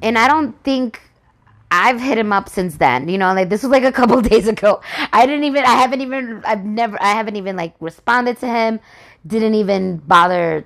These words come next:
to think twice to send a meme, which, again, those of you who know me, I, and those of you who follow me on social media, I post memes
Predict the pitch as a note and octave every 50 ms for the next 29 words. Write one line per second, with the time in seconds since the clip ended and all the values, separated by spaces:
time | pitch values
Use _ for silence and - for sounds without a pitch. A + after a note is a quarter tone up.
0 | _ _ - F#3+ - _ - G3+ F#3 F3+ E3+ - - F#3+ E3 D#3+ E3+ F3+ F3+ F3
1 | - - - - _ _ - - F#3 E3+ E3 D#3+ D#3+ D#3+ D#3+ D#3 - - - -
2 | - - - - - G#3 G3+ G3 F#3 F3+ F#3 G3 A#3 C4 C4 B3+ B3+ B3 A#3+ A3
3 | G3+ F#3 F#3+ - - - - - - - - - - - F#3+ F3 E3+ - G3+ F#3+
4 | F3 G3+ G3+ G3+ G#3 A3 A3 F#3 G3+ G3+ G#3+ G#3+ A3 G#3 F#3+ G3+ G3+ G3+ G#3+ G#3+
5 | G3 G3 G3 G3+ G#3 G#3+ G#3+ G#3+ A3 A3 A#3 A#3 - _ _ _ _ _ _ _
6 | _ _ _ _ _ _ _ _ D#3 E3+ F3+ F3+ F3+ F3 F3 F3 F3 E3 - F3
7 | F3+ F3 F3 F#3+ F#3 G#3 F#3+ G3 G3+ F#3+ G3 F3 - F#3 F3+ F3+ F3+ F3 E3+ E3+
8 | E3 - F3 E3 - E3+ E3+ F#3 F#3+ F#3 F#3+ F#3+ F#3+ F#3+ F#3 F#3 F#3+ - - -
9 | E3+ E3+ E3+ E3+ E3 E3 E3 E3 D#3+ E3+ E3 D#3+ E3 D#3+ - _ _ _ _ _
10 | _ _ _ _ _ _ _ _ _ _ _ - G#3 G#3 G3 F#3+ G3 F#3+ - F#3
11 | F3 E3+ F3 F#3 F#3 F3+ F3 F3 F3 F3 F3 F3 D#3 -